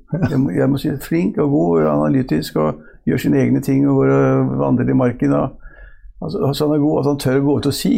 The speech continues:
at nå shorter jeg alle disse røkkeselskapene. Det er også, det er, det skal tre i Norge litt mot for å gjøre det. Det er mange som blir kjempesure, de som da sitter i aksjene og håper at det skal opp, og så sier han at han skal shorte den. Altså, det er ingen som liker det til frokostbordet. Shorte den? Skal han shorte de, de aksjene kjøpte jeg forrige uke?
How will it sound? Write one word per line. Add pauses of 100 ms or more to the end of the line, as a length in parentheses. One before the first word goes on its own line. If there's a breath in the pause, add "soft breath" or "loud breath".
at
nå
shorter
jeg
alle
disse (220)
røkkeselskapene. (400 loud breath)
Det
er
også,
det
er,
det
skal
tre
i
Norge
litt
mot
for
å
gjøre
det. (300)
Det
er
mange
som
blir
kjempesure,
de
som
da
sitter
i
aksjene
og
håper
at
det
skal
opp, (400 soft breath)
og
så
sier
han
at
han
skal
shorte
den. (260)
Altså,
det
er
ingen
som
liker
det
til
frokostbordet. (300 loud breath)
Shorte
den? (320 loud breath)
Skal
han
shorte
de,
de
aksjene
kjøpte
jeg
forrige
uke?